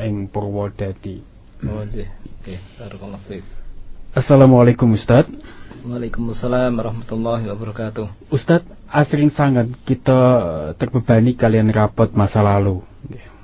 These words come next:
Speaker 1: menika mekaten.
Speaker 2: Terbebani napa?
Speaker 1: Rapot masa lalu,
Speaker 2: Rapot.
Speaker 1: nggih. Nggih,
Speaker 2: Oh,
Speaker 1: rapot.
Speaker 2: rapot masa lalu, nggih.
Speaker 1: Nggih, ngoten. Lajeng kita piyambak ingkang kirang utawi mboten sae,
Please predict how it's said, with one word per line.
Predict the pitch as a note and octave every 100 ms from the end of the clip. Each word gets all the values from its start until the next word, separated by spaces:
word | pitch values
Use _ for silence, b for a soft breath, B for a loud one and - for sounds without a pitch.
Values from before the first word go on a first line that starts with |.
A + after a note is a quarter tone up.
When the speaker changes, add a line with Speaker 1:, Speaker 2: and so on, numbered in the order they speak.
| G#2
Speaker 1:
menika | G#2 G#2+
mekaten. | G#2+ G2 - A2 F3 F#3 -
Speaker 2:
Terbebani | C#3+ - B2 C3 C#3
napa? | E3 E3+ F3+ - b b b b -
Speaker 1:
Rapot | A#2+ G#2+ - A2+ - -
masa | A2 G#2 G#2+
lalu, | G2 G2 G2+
Speaker 2:
Rapot. | F#2+ G2+
Speaker 1:
nggih. | F#2+
Nggih, | G#2+ G#2+
Speaker 2:
Oh, | C3 C#3+
Speaker 1:
rapot. | D3
Speaker 2:
rapot | - C#3 C3
masa | B2+ B2+ B2+
lalu, | B2 B2 A#2
nggih. | G#2+ A#2
Speaker 1:
Nggih, | G#2 G#2+ G2+ G#2
ngoten. | G#2 - - B B B B B B A#2+
Lajeng | A#2+ - D#3
kita | C#3+ D3+
piyambak | D3 C#3+ C3+ C3 D3 B2
ingkang | C3+ C3 C3+ C3 B2+
kirang | C3 B2 C3 C3 C3
utawi | - - A#2 A#2+
mboten | A#2+ A2 G#2+ G#2+ G#2+
sae, | - G2 G2 F#2